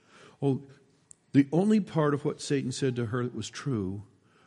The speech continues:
was, "You'll know the difference between good and evil." And she did. But listen, she never in her life felt less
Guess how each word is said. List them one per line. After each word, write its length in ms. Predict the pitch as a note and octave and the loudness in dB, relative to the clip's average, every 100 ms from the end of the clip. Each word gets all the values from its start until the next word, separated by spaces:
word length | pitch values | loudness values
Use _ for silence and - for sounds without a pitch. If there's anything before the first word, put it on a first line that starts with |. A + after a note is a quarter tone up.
| _ | _
was, 180 | A#2+ A2 | -4 -2
"You'll 140 | B2+ | 0
know 140 | A#2+ A#2 | 0 -2
the 120 | A2 | -4
difference 340 | A2+ - B2 | -6 -8 -10
between 380 | - G#2 A#2+ G#2+ | -10 -10 -6 -6
good 180 | G2+ G#2+ | -4 -6
and 100 | G#2 | -6
evil." 340 | D#2+ - - _ _ _ _ _ - | -8 -10 -18 _ _ _ _ _ -12
And 140 | G#2 | -10
she 180 | - A#2 | -8 -10
did. 360 | - - - - _ _ _ _ _ - | -10 -12 -14 -20 _ _ _ _ _ -6
But 120 | A#2 | -2
listen, 480 | C3+ C#3 G#2 G#2+ A#2+ _ _ _ - - | -2 -4 -6 -8 -10 _ _ _ -20 -14
she 280 | - B2+ A#2 | -6 -2 0
never 720 | A2+ A#2+ A#2+ A2+ B2+ C3+ C3 _ _ _ _ - | 2 0 0 -4 -6 -6 -10 _ _ _ _ -4
in 160 | C3 A#2 | -2 -2
her 300 | F#2+ A2+ A2+ | -2 -4 -2
life 640 | G2+ E2 G2 F2 - - _ _ - | -4 -6 -8 -10 -16 -18 _ _ -20
felt 500 | - B2 G2 A2 G#2+ | -8 -4 -4 -6 -8
less 540 | G#2+ A2+ - - - | -6 -6 -8 -14 -16